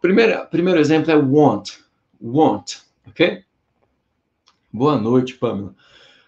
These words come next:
Boa noite pra todos que tão assistindo, que tão chegando agora. É um prazer ter todos vocês aqui. E, ah, qualquer dúvida é só mandar nos comentários, tá, gente? Pra, é, manda aí nos comentários as dúvidas, qualquer questionamento. Enquanto eu tô falando, pode mandando dúvida.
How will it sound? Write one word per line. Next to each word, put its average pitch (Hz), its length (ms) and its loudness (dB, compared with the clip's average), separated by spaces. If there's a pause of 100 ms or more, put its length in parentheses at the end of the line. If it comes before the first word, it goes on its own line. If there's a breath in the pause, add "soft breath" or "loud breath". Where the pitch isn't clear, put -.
(140)
Boa 147 240 0
noite 143 240 -2
pra 117 120 -6
todos 135 260 -8
que - 60 -20
tão 135 120 -4
assistindo, 131 320 -4
que 131 60 -12
tão 135 120 -4
chegando 123 360 -6
agora. 117 640 -2 (200 loud breath)
É 120 60 -2
um 131 140 -2
prazer 135 400 0
ter 120 200 -6
todos 160 300 -2
vocês 135 380 -6
aqui. 147 460 -4 (640)
E, 196 280 -2 (460)
ah, 139 520 4
qualquer 160 300 2
dúvida 170 240 4
é - 20 4
só 175 240 -2
mandar 214 320 0
nos 180 160 -6
comentários, 175 640 -2
tá, 156 180 2
gente? 120 380 -2 (460 loud breath)
Pra, 120 240 -4
é, 120 520 0
manda 147 320 2
aí 160 80 0
nos 151 140 -6
comentários 131 480 -4
as 104 160 -12
dúvidas, 135 520 -2
qualquer 151 420 -6
questionamento. 151 680 -6
Enquanto 131 300 -4
eu 131 60 -12
tô 131 120 -8
falando, 127 320 -2
pode 135 200 -2
mandando 147 320 -2
dúvida. 117 320 -2